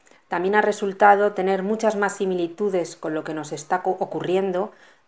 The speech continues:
de lo que nos hubiera gustado. Y por último, por poner un tercer ejemplo,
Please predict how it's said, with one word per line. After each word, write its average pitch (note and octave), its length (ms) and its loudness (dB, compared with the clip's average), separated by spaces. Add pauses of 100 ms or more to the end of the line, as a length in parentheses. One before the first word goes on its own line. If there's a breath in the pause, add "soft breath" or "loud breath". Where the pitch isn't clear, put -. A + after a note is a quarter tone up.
de F3+ 60 -6
lo E3 100 -4
que D#3+ 100 -6
nos D#3 200 -8
hubiera E3 260 -2
gustado. C#3 560 -8 (1120 soft breath)
Y G3 120 0
por F3 180 0
último, A3+ 540 2
por D3+ 220 -6
poner E3+ 440 -2
un D#3+ 140 -8
tercer D3 340 -6
ejemplo, F3 640 -8